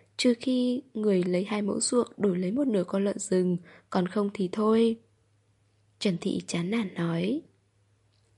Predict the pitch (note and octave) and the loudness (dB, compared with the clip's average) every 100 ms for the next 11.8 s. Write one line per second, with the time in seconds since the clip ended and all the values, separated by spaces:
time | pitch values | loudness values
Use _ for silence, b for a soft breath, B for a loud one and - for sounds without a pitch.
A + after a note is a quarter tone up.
0 | _ C4 A3 A3 A3+ A3+ - G#3+ G3+ - | _ 6 6 4 4 2 -2 -4 -4 -2
1 | F#3+ F#3+ A3+ A3 A3 G#3+ G3+ F#3+ F#3+ F3 | -2 0 0 0 -4 -4 -4 -2 -2 -2
2 | G3+ G3+ - - C4+ F4 - B B _ | -2 -2 -2 0 2 2 -2 B B _
3 | _ - B3 A3+ A3 B3+ B3 A#3 A3+ G#3+ | _ 0 2 2 0 -2 0 0 2 0
4 | F3+ - F#3 F3+ F3+ B - A3 G#3+ - | -2 0 0 0 -2 B -2 -2 0 -2
5 | G3+ C4 - D4+ D4 B3+ A3+ - G#3+ G#3+ | 0 0 0 0 -2 -4 -6 -4 -2 -2
6 | G#3+ B _ - A3+ G#3+ B3+ A#3 D#4 - | -4 B _ 0 2 2 -2 -2 -4 -4
7 | A#3+ A3+ G#3+ A3 G#3+ B3+ B3 G3+ A3+ A3+ | -4 0 0 0 0 0 0 0 0 0
8 | A#3+ A#3 - _ _ _ _ _ _ _ | 0 -2 -8 _ _ _ _ _ _ _
9 | _ - G3+ F#3+ F3+ E3+ A3 C4+ - F#3 | _ -4 0 2 0 0 -2 -2 0 2
10 | F3 D#3+ F3 - _ _ _ _ _ _ | 2 2 -2 -10 _ _ _ _ _ _
11 | _ _ - - G3+ F#3+ F3+ | _ _ -4 -2 2 4 4